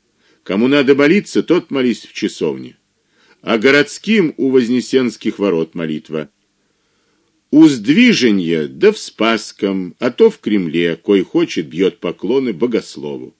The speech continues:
В соборе буду пить с Лазункой». «Да вот младшего Прозоровского снимите со стены,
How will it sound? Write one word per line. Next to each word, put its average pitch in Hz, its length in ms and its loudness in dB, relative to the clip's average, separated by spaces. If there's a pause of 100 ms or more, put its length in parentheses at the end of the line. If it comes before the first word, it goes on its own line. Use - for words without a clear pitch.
(600)
В - 80 -20
соборе 143 640 4
буду 143 340 4
пить 143 280 -2
с - 100 -10
Лазункой». 113 720 -2 (1500)
«Да 120 220 4
вот 151 240 6
младшего 131 720 2
Прозоровского 120 920 0
снимите 110 580 0
со 80 160 -8
стены, 67 540 -14